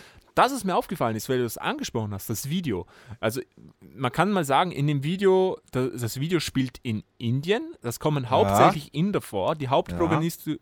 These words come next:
Speaker 1: Protagonistin ist weiß, das wird vermutlich diese Sängerin sein, die Erika Cirola.
Speaker 2: Ich glaub nicht.
Speaker 1: Und dann waren mal zwei
Speaker 2: Gib, gib mal ein,
Speaker 1: Weiße.
Speaker 2: gib mal ein, Erika Cirola.
Speaker 1: Ja,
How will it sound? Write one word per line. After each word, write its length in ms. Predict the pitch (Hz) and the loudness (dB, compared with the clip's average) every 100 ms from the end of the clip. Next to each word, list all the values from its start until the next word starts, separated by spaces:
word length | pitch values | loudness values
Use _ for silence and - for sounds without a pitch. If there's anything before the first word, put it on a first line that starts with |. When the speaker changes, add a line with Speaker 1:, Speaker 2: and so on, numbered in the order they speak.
| _ | _
Speaker 1:
Protagonistin 640 | 151 147 143 143 143 - | -4 -4 -2 -2 -4 -6
ist 180 | 107 - | -10 -2
weiß, 240 | 110 151 - | 0 2 -2
das 160 | 156 | -6
wird 120 | 143 - - | -8 -10 -6
vermutlich 560 | 131 139 165 190 147 | -2 2 2 2 -2
diese 240 | - 131 120 | -2 -4 -4
Sängerin 420 | - 107 170 202 | -2 -2 -2 -4
sein, 260 | 190 196 202 | -2 -2 -2
die 80 | - | -2
Erika 340 | 123 127 - 107 | 0 0 -4 -8
Cirola. 560 | - 110 104 135 185 - | -4 -2 0 0 -2 -4
Speaker 2:
Ich 100 | 120 | -2
glaub 220 | 131 101 | 2 2
nicht. 100 | 101 | 4
Speaker 1:
Und 340 | 135 165 - | 4 4 0
dann 160 | - 143 | -4 0
waren 240 | 139 147 | 0 0
mal 240 | 151 143 139 | 0 -2 -2
zwei 460 | - - 117 123 139 | -6 -6 0 2 2
Speaker 2:
Gib, 80 | 143 | 2
gib 80 | |
mal 120 | 175 165 | 2 2
ein, 120 | 165 | 0
Speaker 1:
Weiße. 100 | 156 | -2
Speaker 2:
gib 100 | 165 | -2
mal 120 | 143 | 0
ein, 220 | 139 151 - | 0 -4 -4
Erika 380 | 117 120 - 101 | -2 -2 -2 -4
Cirola. 500 | - 104 98 104 117 | -4 -2 -2 -2 -4
Speaker 1:
Ja, 120 | 110 | -8